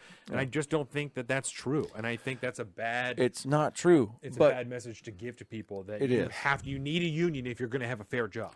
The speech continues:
Speaker 1: And
Speaker 2: Do you
Speaker 1: that's
Speaker 2: know
Speaker 1: just not
Speaker 2: why
Speaker 1: true.
Speaker 2: that exists, though? With, like, because this is coming from politicians and things, right?
Speaker 1: Right. It's the political
Speaker 2: It's
Speaker 1: influence.
Speaker 2: because
Speaker 1: Yeah.
Speaker 2: the only thing, when they say, "I created jobs," right? And I'm not, I'm not trying to, like,
Speaker 1: No, no.
Speaker 2: ma-, you know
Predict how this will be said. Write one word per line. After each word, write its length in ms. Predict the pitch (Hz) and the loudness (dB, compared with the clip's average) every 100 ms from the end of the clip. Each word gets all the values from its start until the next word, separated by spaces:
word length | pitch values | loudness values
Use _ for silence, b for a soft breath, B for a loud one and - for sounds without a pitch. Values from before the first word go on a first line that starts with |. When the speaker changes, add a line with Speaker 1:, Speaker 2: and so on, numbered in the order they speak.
| - | -12
Speaker 1:
And 140 | 113 | -8
Speaker 2:
Do 80 | 110 | 2
you 60 | 135 | 4
Speaker 1:
that's 40 | 143 | 8
Speaker 2:
know 140 | 147 | 10
Speaker 1:
just 120 | 131 | 8
not 100 | 117 | 6
Speaker 2:
why 280 | 135 131 147 | 6 6 4
Speaker 1:
true. 80 | 143 | 2
Speaker 2:
that 140 | 135 | 0
exists, 460 | 123 104 139 165 - | 0 2 4 4 4
though? 180 | 117 92 | 0 0
With, 200 | 104 113 | 0 -4
like, 140 | 123 110 - | -6 -6 -4
because 280 | 139 151 147 | 0 0 0
this 120 | 175 | -2
is 200 | 156 - _ - | -4 -8 _ -4
coming 280 | 165 175 160 | 0 0 0
from 180 | 147 | -4
politicians 640 | 131 135 120 131 117 98 - | 0 0 2 -2 -4 -10 -14
and 100 | 101 | -10
things, 280 | 98 - 104 | -10 -6 -2
right? 160 | 98 | 0
Speaker 1:
Right. 160 | 131 - - | -2 -6 -14
It's 100 | - | -6
the 100 | 208 | -4
political 400 | - 170 143 123 | 2 2 2 -2
Speaker 2:
It's 100 | 143 | 6
Speaker 1:
influence. 200 | 196 - | 6 6
Speaker 2:
because 480 | 147 180 185 185 113 | 6 6 8 6 6
Speaker 1:
Yeah. 100 | 113 | -6
Speaker 2:
the 300 | 151 139 175 - | 0 2 2 2
only 400 | 175 165 190 190 | 6 8 8 4
thing, 500 | 180 - 165 135 117 - | 2 2 4 4 0 -2
when 200 | 147 156 | 2 4
they 140 | 196 | 2
say, 440 | 226 - 190 180 156 - _ - | 2 2 4 4 0 -10 _ 2
"I 180 | 143 | 4
created 540 | 151 - 143 135 127 110 | 4 0 0 2 0 -2
jobs," 540 | 123 98 - - - - | -2 -2 -4 -12 -18 -10
right? 240 | 98 104 b b b | -8 -8 b b b
And 100 | 139 | 0
I'm 140 | 143 151 | 4 4
not, 220 | 135 - _ _ _ _ _ _ _ _ | 2 0 _ _ _ _ _ _ _ _
I'm 140 | 175 117 | -10 -6
not 160 | 95 | -4
trying 200 | - 101 | -2 0
to, 100 | 95 98 | 0 0
like, 240 | 95 - | -2 -4
Speaker 1:
No, 140 | 117 | -6
no. 180 | 190 233 | -2 -2
Speaker 2:
ma-, 220 | 139 131 120 139 | 0 0 0 -4
you 140 | 131 | -6
know 200 | 101 95 | -4 -8